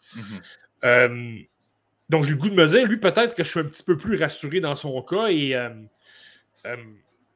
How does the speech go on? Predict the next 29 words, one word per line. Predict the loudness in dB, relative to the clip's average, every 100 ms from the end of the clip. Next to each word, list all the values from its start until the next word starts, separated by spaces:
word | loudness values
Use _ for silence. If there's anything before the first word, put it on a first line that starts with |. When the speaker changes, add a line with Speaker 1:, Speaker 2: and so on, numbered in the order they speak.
| _ _
Speaker 2:
ben, | -8 -6
c'est | -6
ça, | -12 -16
je | -16
suis | -14
simplement, | -10 -6 -4 -2 -4
je | -6
suis | -8
simplement | -6 -4 -2 -4 -6 -4
rassuré | -4 -4 -12 -10 -10
par, | -8 -12 -12 -16 _ _ -12
par | -12
tout | -6
ça. | -2 -2 -6 -20 _
Il, | -20 -18 -8
on | -2 0
entend | 2 2
des | 4 2
bribes | 2 -2
aussi | -2 0
à | 0
gauche | 0 -2 0
et | -2
à |
droite, | 0 -2 -4 -6
comme | -8 -6
quoi, | -2 0 0 -4
euh, | -6 -6 -8 -12
Miroshnichenko | -10 -8 -10 -10 -6 -6 -4 -2 -2 -4